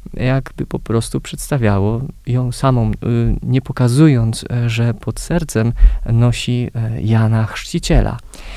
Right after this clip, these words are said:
Kolejną rzeczą, gdy patrzymy i tu, mm, spoglądamy, wpatrujemy się w dynamikę postaci, wydaje nam się, że to Elżbieta przychodzi do Maryi, że to wręcz ona do niej zmierza,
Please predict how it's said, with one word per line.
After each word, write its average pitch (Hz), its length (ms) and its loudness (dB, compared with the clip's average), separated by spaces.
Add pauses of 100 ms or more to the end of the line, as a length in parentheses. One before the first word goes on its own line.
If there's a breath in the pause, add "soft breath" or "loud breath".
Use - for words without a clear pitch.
(240 loud breath)
Kolejną 139 520 6
rzeczą, 101 460 0
gdy 98 200 4
patrzymy 104 600 0
i - 180 -8
tu, - 320 0 (180)
mm, 113 240 -4 (100)
spoglądamy, 107 840 2
wpatrujemy 107 520 0
się 104 160 -2
w 101 60 -2
dynamikę 110 540 2
postaci, 98 640 -4 (520 loud breath)
wydaje 117 720 4
nam 120 240 2
się, 127 220 -2 (200 soft breath)
że 123 180 4
to 120 220 -2
Elżbieta 120 840 2
przychodzi 117 560 2
do 135 120 0
Maryi, 131 520 4 (240 loud breath)
że 123 140 2
to 131 160 2
wręcz 131 320 0 (220)
ona 123 520 4 (500 loud breath)
do 117 260 2
niej 113 240 4
zmierza, 107 600 2